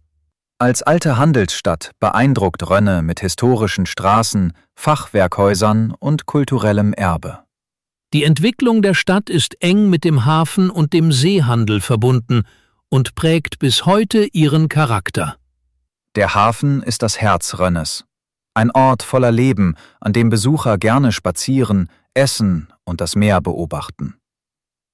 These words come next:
Speaker 2: Ein Spaziergang entlang der Wasserpromenade ist ein Muss, vielleicht mit einem Eis oder Kaffee in der Hand.
Speaker 1: Besuche das Bornholms Museum, Jords Fabrik oder Erichsens Gård,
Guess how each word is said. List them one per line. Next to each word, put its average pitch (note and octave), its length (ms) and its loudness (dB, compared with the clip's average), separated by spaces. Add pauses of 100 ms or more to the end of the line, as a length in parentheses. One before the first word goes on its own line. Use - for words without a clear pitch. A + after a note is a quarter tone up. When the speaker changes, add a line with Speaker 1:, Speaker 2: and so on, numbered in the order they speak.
(120)
Speaker 2:
Ein D#3+ 160 2
Spaziergang A3 640 0
entlang F3+ 400 2
der E3 140 2
Wasserpromenade C#3 880 2
ist D3 240 -4
ein C#3 180 2
Muss, D3 420 0 (420)
vielleicht A2+ 440 -2
mit B2 140 -2
einem B2 260 0
Eis F3+ 440 0
oder A2+ 240 -4
Kaffee F#3+ 500 -2
in A#2 140 -2
der G#2 160 0
Hand. G#2 320 -4 (760)
Speaker 1:
Besuche D#3+ 460 0
das A#2 180 0
Bornholms G#2 640 2
Museum, A2 640 2 (280)
Jords G2+ 440 2
Fabrik G#2 640 -4 (120)
oder D3+ 360 0
Erichsens B2 640 0
Gård, G2+ 380 2